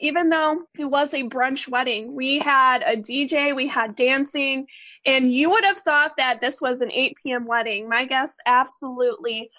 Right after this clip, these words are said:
loved it. They were out on the dance floor still at eleven in the morning. And my guests loved the fact that they got to go home and they got to go to the pool and they got to go hang out with their kids in the park. So it was actually kind of nice.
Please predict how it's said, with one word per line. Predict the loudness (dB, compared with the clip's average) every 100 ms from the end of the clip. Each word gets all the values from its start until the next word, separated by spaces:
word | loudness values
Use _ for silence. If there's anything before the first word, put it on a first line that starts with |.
| -20 _ _
loved | -6 2 4 6 4 0
it. | 0
They | 4
were | 4 4
out | 2 2
on | 2 0
the | 0
dance | 0 -2 -2 -4
floor | -2 -2
still | -4 0 4 4 2 2
at | 0 0 -2
eleven | 0 0 0 -2
in | -6
the | -4
morning. | -4 -4 -4 -4 -8 -20 -14 0
And | 2 4 4
my | 4 2
guests | 0 -2 -4 -2
loved | 0 2 0
the |
fact | 0 -2 -2
that | -6 -2
they | -2
got | 0 -2
to | -4 -4
go | 0 2 4 2 0 -2
home | -4 0 2 0
and | -2
they | -2
got | -2 -4
to |
go | -4 -2
to | -2
the | -6
pool | 0 2
and | 2 0
they |
got | 0 0 0
to | -4
go | -4
hang | -4 -2
out | -2 -2
with | -4
their | -6
kids | -6 -8 -8
in | -6
the | -6
park. | 0 0 0 _ _ -20 -6
So | 2
it | 4
was | 4
actually | 2 2 0 0
kind | -4 -2
of | 0
nice. | 0 -2 -6